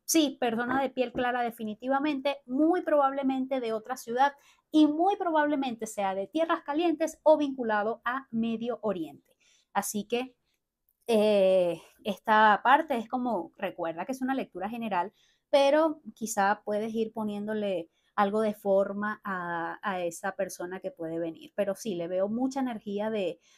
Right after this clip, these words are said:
alguien como de, de piel clara, como con algunos tonos rojizos. Puede ser que cuando se molesta, está,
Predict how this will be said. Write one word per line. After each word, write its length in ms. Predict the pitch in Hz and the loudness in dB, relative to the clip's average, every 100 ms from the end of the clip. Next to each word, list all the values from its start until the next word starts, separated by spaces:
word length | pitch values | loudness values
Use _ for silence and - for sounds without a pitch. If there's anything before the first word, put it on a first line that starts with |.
| _ - | _ -2
alguien 800 | 190 185 202 202 190 170 165 165 - | -2 -2 -4 -4 -4 -2 -4 -6 -8
como 280 | 185 190 | -6 -6
de, 380 | 175 170 165 - 185 | -6 -4 -6 -8 -8
de 140 | 175 | -8
piel 280 | 190 190 190 | -6 -8 -6
clara, 480 | 202 202 190 185 180 | -2 0 0 -4 -8
como 240 | 190 180 | -10 -12
con 180 | 180 180 | -10 -8
algunos 380 | 180 208 254 - | -6 -6 -8 0
tonos 280 | 302 320 330 | 2 2 2
rojizos. 640 | 285 254 233 - 160 - _ _ _ | 0 2 -2 -2 -10 -14 _ _ _
Puede 220 | - 240 254 | -2 -2 0
ser 240 | 262 254 | -4 -2
que 260 | 269 254 _ _ | -4 -4 _ _
cuando 280 | 220 196 175 | -6 -6 -8
se 160 | 190 | -10
molesta, 960 | 170 160 160 208 254 208 - 196 196 196 | -6 -6 -2 -2 -2 -4 -6 -4 -2 -4
está, 600 | - - 180 180 185 170 | -8 -8 -6 -4 -6 -8